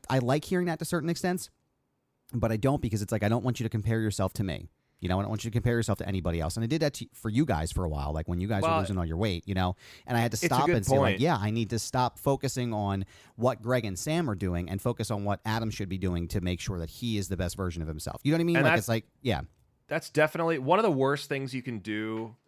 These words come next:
Speaker 2: Not you specifically,
Speaker 1: Right,
Speaker 2: but,
Speaker 1: no, I know.
Speaker 2: uh, hy-, hypothetically speaking, is just ask somebody who has, like,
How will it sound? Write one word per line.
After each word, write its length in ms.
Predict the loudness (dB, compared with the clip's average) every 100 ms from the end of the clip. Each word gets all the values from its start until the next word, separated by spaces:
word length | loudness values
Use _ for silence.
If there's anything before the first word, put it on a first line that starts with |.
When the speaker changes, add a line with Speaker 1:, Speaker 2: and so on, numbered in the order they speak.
| _ _ _
Speaker 2:
Not 240 | -2 -2 -2
you 380 | -2 -2 -4 -8
specifically, 760 | -10 -8 -8 -8 -6 -6 -6
Speaker 1:
Right, 240 | -2 0 0
Speaker 2:
but, 60 | 0
Speaker 1:
no, 120 | -2
I 60 |
know. 100 | -2 -4
Speaker 2:
uh, 200 | -10 -14 -14 -14
hy-, 220 | -10 -8 -8
hypothetically 640 | -6 -6 -4 -2 -2 -2 -6
speaking, 600 | -6 -10 -10 -10 -12 -14 _ _ _ _ _ _ _
is 380 | -2 -2 -2 -10
just 440 | -2 2 2 -2 -4
ask 400 | 2 4 2 -4
somebody 460 | -2 0 2 2 0
who 160 | -2
has, 420 | 0 0 0 -2 -2
like, 340 | 0 0 -6